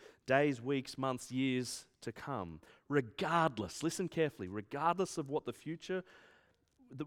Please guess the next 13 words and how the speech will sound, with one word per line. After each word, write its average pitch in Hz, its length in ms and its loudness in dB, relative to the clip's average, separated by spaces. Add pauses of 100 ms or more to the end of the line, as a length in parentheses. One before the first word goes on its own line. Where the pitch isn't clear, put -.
regardless 160 500 6
of 170 240 6 (360)
what 156 300 4
we 196 80 4
face 165 340 6
in 151 80 2
this 139 180 0
life, - 480 -6 (1120)
the 123 80 -6
future 147 480 -2
is 92 120 -4 (100)
always 110 680 -2
bright. - 640 -12